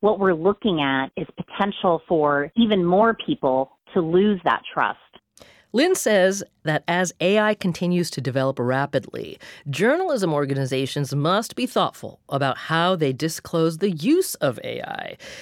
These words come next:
Speaker 2: She says outlets should not only alert the public that it's using A I, but also be specific about how they're using it.
Speaker 1: Just saying something like, "This company, this A I company generated this," I don't know that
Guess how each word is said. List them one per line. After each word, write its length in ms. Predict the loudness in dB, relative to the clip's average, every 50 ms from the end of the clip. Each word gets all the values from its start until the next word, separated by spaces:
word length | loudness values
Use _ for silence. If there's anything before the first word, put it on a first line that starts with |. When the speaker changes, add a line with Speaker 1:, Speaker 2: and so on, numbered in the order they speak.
| -18 -18 -12
Speaker 2:
She 120 | -6 -2
says 220 | 2 4 4 4 2 0
outlets 420 | 0 0 2 4 4 2 2 0
should 140 | -4 -2 0
not 240 | 0 0 0 0 0
only 220 | 0 2 2 2 2
alert 260 | 2 2 0 0 -2
the 80 | -6
public 540 | -8 -10 -6 -2 -2 0 2 2 0 0 -2 -8
that 600 | -14 -10 -4 0 2 2 2 0 -2 -4 -10 -10
it's 220 | -8 -8 -6 -6 -8
using 760 | -6 0 2 4 4 4 4 0 -4 -2 0 2 2 2 0 0
A 220 | 0 0 2 2
I, 340 | 0 0 0 2 2 2 2
but 240 | 2 0 -2 -2 -2 -2
also 420 | -2 0 0 0 -2 -2 -4 -4 -4
be 140 | -4 -8 -10
specific 580 | -10 -8 -8 -6 -2 -2 -2 -2 -2 -4 -4
about 220 | -2 -2 -4 -4 -6
how 580 | -10 -8 -6 -4 -2 -2 -2 -4 -4 -8 -8 -6
they're 120 | -6 -6
using 420 | -4 -6 -8 -10 -12 -14 -16 -16
it. 160 | -16 -18 -18 _ _ _ _ _ _ -20 -20 _ _ _ _ -4
Speaker 1:
Just 220 | 0 0 0 0 0 -2 0
saying 300 | 0 2 2 0 0 -2 -2
something 360 | -4 -4 -2 -2 -4 -2 0
like, 340 | 0 0 0 0 -2 -4 -8 _ _ _ _ _ _
"This 140 | -4 -4 -4 -4 -6 -6 -2
company, 460 | 0 0 2 2 2 2 2 2 2
this 140 | 0 0 0
A 160 | 2 2 2
I 160 | 4 2 2 0
company 420 | -2 -4 -4 0 0 2 2 2 2
generated 480 | 0 0 0 0 0 0 0 0 -2 -2
this," 180 | -2 -4 -4 -6 -10 _ _ _ _ _ _ _ _ _ _ _ _ _ _ _ 0
I 80 | 2
don't 120 | 2 2 2
know 120 | 0 0
that 140 | -2 -2 -4